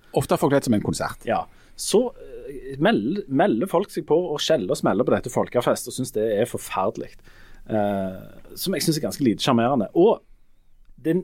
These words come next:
Speaker 2: like lite sjarmerende som når fol-, disse folkefestfolka, eh, g-, går rundt og, og sier at sånn eldre dør på sykehjem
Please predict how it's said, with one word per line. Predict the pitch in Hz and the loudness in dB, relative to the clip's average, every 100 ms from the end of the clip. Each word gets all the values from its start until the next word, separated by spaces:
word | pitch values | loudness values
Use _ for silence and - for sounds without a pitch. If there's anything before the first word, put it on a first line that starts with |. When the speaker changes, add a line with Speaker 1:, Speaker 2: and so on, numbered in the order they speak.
| - | -4
Speaker 2:
like | 190 160 117 202 | 2 4 4 4
lite | 180 110 156 | 4 2 0
sjarmerende | 175 151 180 156 | 2 2 2 2
som | 147 156 | 0 2
når | 147 151 | 2 2
fol-, | 143 127 | 0 -2
disse | 123 - | -4 -4
folkefestfolka, | 113 - 160 - - 147 - 123 113 - - - - - 131 | -4 -2 -6 -6 -4 -4 0 0 0 -4 -20 -18 -18 -6 2
eh, | 120 120 113 110 - - - - 120 | 4 4 4 0 -4 -10 -12 -10 -8
g-, | 127 127 | -6 0
går | 131 | 2
rundt | 139 - - | 2 -2 -4
og, | 127 135 | -2 0
og | 123 | -2
sier | - 104 127 | 0 0 0
at | - | -2
sånn | 127 117 | -4 0
eldre | 127 143 120 | 0 2 4
dør | 117 127 | 4 4
på | - | 2
sykehjem | 117 95 135 139 | 0 2 2 2